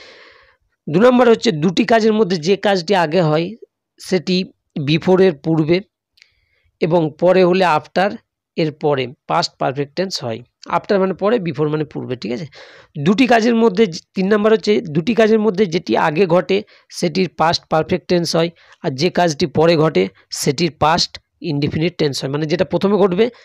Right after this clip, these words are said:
সেটা হচ্ছে পাস্ট পারফেক্ট, যেটা পরে হবে সেটা পাস্ট ইনডেফিনিট টেন্স। যেমন উদাহরণ দিয়ে বুঝিয়েছি, ডাক্তার আসার আগেই রুগীটি মারা গিয়েছিল। এখানে একটা কথা বলি, ডাক্তার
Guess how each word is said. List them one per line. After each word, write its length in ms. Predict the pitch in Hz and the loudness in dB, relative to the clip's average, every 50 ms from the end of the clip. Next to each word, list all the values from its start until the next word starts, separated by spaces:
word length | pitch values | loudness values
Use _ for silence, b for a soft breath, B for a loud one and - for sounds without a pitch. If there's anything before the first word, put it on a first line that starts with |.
| b b _ | b b _
সেটা 260 | - - 160 139 160 | -12 -8 -4 -2 -2
হচ্ছে 160 | 151 135 143 | 0 0 -2
পাস্ট 320 | 139 - 139 139 139 - - | -4 -2 -2 -2 -2 -2 -2
পারফেক্ট, 440 | 156 160 160 - 202 214 - B B B B _ - | -2 -2 0 0 0 0 0 B B B B _ -10
যেটা 240 | 147 135 135 147 | -8 -6 -4 -4
পরে 280 | 131 - - 156 160 165 | -4 -2 0 2 2 4
হবে 260 | 170 170 170 202 214 - _ - | 2 2 2 0 -2 -4 _ -18
সেটা 240 | - - - 139 | -20 -16 -16 -14
পাস্ট 320 | 135 - 127 120 - - 143 | -10 -8 -8 -8 -8 -8 -10
ইনডেফিনিট 340 | 127 120 117 117 120 117 - - | -10 -10 -10 -10 -12 -12 -12 -12
টেন্স। 300 | - 120 123 123 - - - - _ _ _ _ B B B _ - | -12 -12 -12 -14 -16 -18 -20 -20 _ _ _ _ B B B _ -4
যেমন 340 | 156 151 208 202 214 220 214 | 0 0 2 2 2 2 2
উদাহরণ 300 | 208 170 190 196 190 190 | 2 4 2 2 2 2
দিয়ে 120 | 190 185 | 0 0
বুঝিয়েছি, 440 | 165 175 170 151 175 151 - 170 160 170 _ _ _ _ _ _ _ _ _ _ _ - - - - - 156 | 0 -2 -2 -4 -4 -4 -6 -10 -14 -14 _ _ _ _ _ _ _ _ _ _ _ -20 -20 -18 -14 -8 -4
ডাক্তার 400 | 131 165 170 170 - - 220 202 | -2 -2 -2 -2 0 0 2 2
আসার 320 | 196 165 165 - - 180 175 | 4 2 0 2 2 2 2
আগেই 240 | 180 175 160 196 185 | 2 2 0 0 0
রুগীটি 360 | 151 160 151 156 156 - 170 | 0 0 -2 -2 -4 -4 -2
মারা 280 | 151 143 135 135 147 | -2 0 0 0 -2
গিয়েছিল। 580 | 151 139 135 131 131 120 - - - 135 127 113 B B B B B B B B B - | -2 -4 -6 -4 -4 -4 -4 -6 -6 -4 -6 -6 B B B B B B B B B -4
এখানে 200 | 190 214 220 226 | -2 0 0 0
একটা 180 | 160 160 214 175 | 0 -2 0 0
কথা 180 | 202 170 202 | 0 0 0
বলি, 260 | 190 190 202 208 220 - - _ - | 0 0 -2 -4 -4 -6 -10 _ -6
ডাক্তার 540 | 156 156 160 156 - _ - 220 220 233 233 | -4 -4 -4 -4 -4 _ 0 2 2 2 0